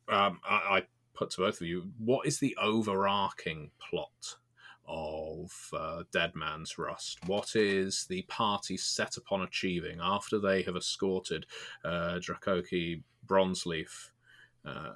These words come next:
all the way to, through to the Broadreach Horizon? I-, is there an end game that is established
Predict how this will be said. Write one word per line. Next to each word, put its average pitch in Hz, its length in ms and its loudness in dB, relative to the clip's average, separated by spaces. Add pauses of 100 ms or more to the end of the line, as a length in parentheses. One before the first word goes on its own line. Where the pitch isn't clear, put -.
all 92 160 0
the 90 60 2
way 87 300 2 (140)
to, 85 480 -2
through 98 240 0
to 90 200 -4
the 82 280 -4 (220)
Broadreach 90 460 2
Horizon? 90 600 4 (1300)
I-, 98 180 2
is 110 160 2
there 101 140 6
an 92 160 2
end 113 360 4
game 107 340 6
that 98 160 0
is 98 80 -2
established 87 600 -2